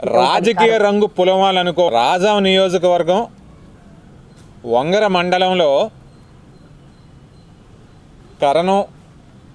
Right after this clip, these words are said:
Speaker 1: సుదర్శన్ రావు గారి మీద జరిగిన దాడిని రాజకీయ రంగు పులమాలనుకోవడం చాలా తప్పు. ఈ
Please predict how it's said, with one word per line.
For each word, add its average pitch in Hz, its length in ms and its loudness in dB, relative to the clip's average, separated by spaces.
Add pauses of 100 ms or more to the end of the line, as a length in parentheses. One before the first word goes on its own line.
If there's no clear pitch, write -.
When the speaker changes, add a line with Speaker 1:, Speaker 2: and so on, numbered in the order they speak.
(440)
Speaker 1:
సుదర్శన్ 185 680 -2
రావు 180 260 2
గారి 175 280 2
మీద 175 140 2 (100)
జరిగిన 160 280 0 (120)
దాడిని 180 460 2 (2750)
రాజకీయ 196 540 0 (140)
రంగు 208 220 0 (100)
పులమాలనుకోవడం 180 920 0 (1600)
చాలా 165 340 0
తప్పు. 156 300 -2 (3500)
ఈ 160 40 2